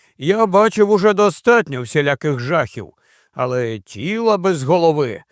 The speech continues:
мені ще бачити не доводилося. "Цього варто було очікувати", зітхнувши, прошепотів я.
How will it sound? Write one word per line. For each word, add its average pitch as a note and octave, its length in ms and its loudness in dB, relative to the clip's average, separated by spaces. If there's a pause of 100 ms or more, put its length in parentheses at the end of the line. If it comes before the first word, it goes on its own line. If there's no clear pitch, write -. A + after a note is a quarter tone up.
(160)
мені F#3+ 460 -6
ще G#3 240 -8
бачити D#3 600 -2
не D#3 160 -2
доводилося. G#2 840 -4 (1160)
"Цього G#3+ 800 2 (180)
варто E3+ 640 0
було E3+ 440 2
очікувати", C3 1000 -4 (400)
зітхнувши, D3+ 840 -8
прошепотів C3 840 -8
я. B2 260 -6